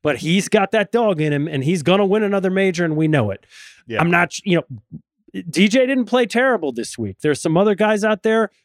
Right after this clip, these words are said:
Speaker 1: who played pretty well. Bryson seems to be
Speaker 2: Yeah.
Speaker 1: back.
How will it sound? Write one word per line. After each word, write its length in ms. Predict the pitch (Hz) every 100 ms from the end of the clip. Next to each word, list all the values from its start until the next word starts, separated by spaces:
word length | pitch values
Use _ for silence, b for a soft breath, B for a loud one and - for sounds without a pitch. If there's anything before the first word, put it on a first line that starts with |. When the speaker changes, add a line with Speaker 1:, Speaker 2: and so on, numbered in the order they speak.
| -
Speaker 1:
who 80 | 185
played 440 | 214 214 190 -
pretty 220 | 196 233
well. 300 | 226 262 202
Bryson 580 | 117 139 214 220 240 226
seems 460 | - 208 262 269 -
to 100 | 254
be 120 | 240
Speaker 2:
Yeah. 80 | 208
Speaker 1:
back. 500 | 254 185 120 _